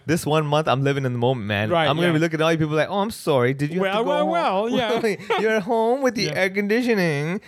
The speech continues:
Speaker 1: Let me remind you, people, I
Speaker 2: Yeah.
Speaker 1: don't turn on my air conditioning. I have a fan at best, right?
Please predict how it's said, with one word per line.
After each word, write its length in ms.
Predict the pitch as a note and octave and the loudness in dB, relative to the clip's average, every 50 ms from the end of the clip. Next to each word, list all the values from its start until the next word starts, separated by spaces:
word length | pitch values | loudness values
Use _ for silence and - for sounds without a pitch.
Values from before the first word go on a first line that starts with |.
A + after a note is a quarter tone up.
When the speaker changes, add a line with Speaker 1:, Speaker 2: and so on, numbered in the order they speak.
| - - | -8 -4
Speaker 1:
Let 120 | - G#3+ A#3+ | 0 0 2
me 60 | B3 | 2
remind 400 | A#3 A3+ G#3+ G#3+ A3 A#3 B3+ A3 | 2 2 2 2 2 2 2 2
you, 60 | E3+ | 0
people, 520 | E3 F#3 D#3+ D3 C#3+ D#3 D3+ D3+ E3+ G3+ - - | 2 2 2 2 2 2 2 2 2 0 -2 -4
I 40 | |
Speaker 2:
Yeah. 140 | D#3 D#3 F3 | -2 0 2
Speaker 1:
don't 160 | G#3 A3+ G#3+ | 2 2 0
turn 200 | - G#3 A3+ B3+ | 0 0 0 2
on 60 | B3+ A3 | 2 4
my 100 | D#3 C3+ | 4 2
air 60 | C3 | 2
conditioning. 500 | C#3 C#3 C3 B2 B2+ A#2+ B2+ C3 C3+ C#3+ | 2 0 0 0 -2 -2 -4 -4 -2 0
I 60 | D#3+ | 2
have 120 | E3+ E3+ | 2 2
a 60 | F3+ E3 | 0 -2
fan 360 | - - F3 E3+ F3+ G#3 G#3 | -2 0 0 2 2 2 0
at 120 | E3 B2 A#2+ | 0 -2 0
best, 320 | C#3 C#3 C3 B2+ B2+ B2+ | 2 2 2 2 0 0
right? 200 | A#2+ A2+ A#2 | -2 -2 -4